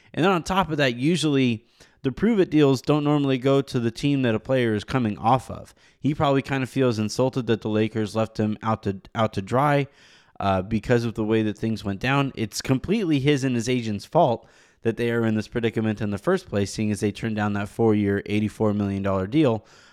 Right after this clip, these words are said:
Uh, but this is the spot that he's in. So if he's going to take a one-year prove-it deal, I don't imagine it's going to be with the Lakers. So the Lakers' one kind of chance here to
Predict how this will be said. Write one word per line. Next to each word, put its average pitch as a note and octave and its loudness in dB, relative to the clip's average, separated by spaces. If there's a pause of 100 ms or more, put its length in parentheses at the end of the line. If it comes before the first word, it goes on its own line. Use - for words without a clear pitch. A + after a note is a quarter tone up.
(120)
Uh, A2 2
but C3+ -2
this D#3+ -4
is E3+ -6
the F3 -6
spot D#3 -4
that C#3+ -8
he's C#3 -4
in. A2+ 0
So A#2 2 (480)
if F#3+ 4
he's G3 -2
going F3 2
to D#3+ 0
take D#3 0
a D3 4
one-year C3+ 0
prove-it B2 -2
deal, A#2+ 0
I A2 -2
don't C#3+ 0
imagine A#2+ -2
it's A2+ -6
going A2 0
to G#2+ -4
be G#2+ 2
with G2 -4
the - -8
Lakers. C#3+ -2 (320)
So - -16
the C3 -2
Lakers' C#3 2
one D3 0
kind C#3+ -2
of A#2+ -2
chance C3+ -4
here B2+ 0
to A#2 2